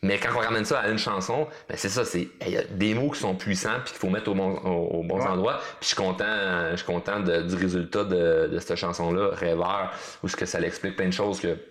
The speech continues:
Speaker 1: le Québec au complet doit entendre cette
Speaker 2: Ouais.
Speaker 1: chanson-là, je
Speaker 2: Ouais.
Speaker 1: crois. Donc, comment tu te sens par rapport à la sortie de, de l'album ?
Speaker 2: C'est un... Ça fait longtemps qu'on travaille là-dessus. Ben, on faisait le, le, le programme Élite. OK, ben, je faisais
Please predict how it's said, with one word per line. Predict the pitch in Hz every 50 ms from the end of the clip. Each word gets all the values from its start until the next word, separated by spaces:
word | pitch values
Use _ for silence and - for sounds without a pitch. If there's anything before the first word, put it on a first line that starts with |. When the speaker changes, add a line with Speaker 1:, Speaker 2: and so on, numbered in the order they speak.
| - - - _ _ _ - 123
Speaker 1:
le | 120 107
Québec | 107 - 135 139 147
au | 113
complet | 98 101 95 92 110 110 107 92 - - - - - - - _ -
doit | 95 90 101 101 110 104
entendre | 92 90 90 98 95
cette | 95 - - 127
Speaker 2:
Ouais. | 123 123
Speaker 1:
chanson-là, | 117 - 92 90 87 90 92 90
je | 87 82 82 87
Speaker 2:
Ouais. | -
Speaker 1:
crois. | 110 - 113 107 98 107 - - - - - - - -
Donc, | 90 87 85 85 - 82
comment | - 110 113 117
tu | - -
te | -
sens | - 127 123
par | 113 104 95
rapport | 90 - 107 107 107 101
à | 98 95 90 90 87 85
la | 87 92
sortie | - - 92 - - - -
de, | 104 95 87 85 85
de | 85 87
l'album ? | 85 85 87 92 101 113 110 - -
Speaker 2:
C'est | - - - -
un... | 165 160 156 156 147 135 123 - - 139 -
Ça | 143 - - 143
fait | 120 - 147 135
longtemps | 131 131 127 120 120 127 143 139
qu'on | 139 135
travaille | - 127 123 123 127 127
là-dessus. | 123 113 - - 226
Ben, | 185 - - - - - - - - - - - -
on | 139 143 139
faisait | - - 160 143 139 131 151 185 190
le, | 190 165 147 139 135
le, | 127 123 120 117 117 113 113 123 - - - - -
le | 127 131
programme | 127 - 147 143 127 147 165 165 151
Élite. | 135 135 165 190 190 - - -
OK, | 117 - 170 165
ben, | 160 127 120 123
je | 127 143 156
faisais | 156 156 131 127 127 147 151 156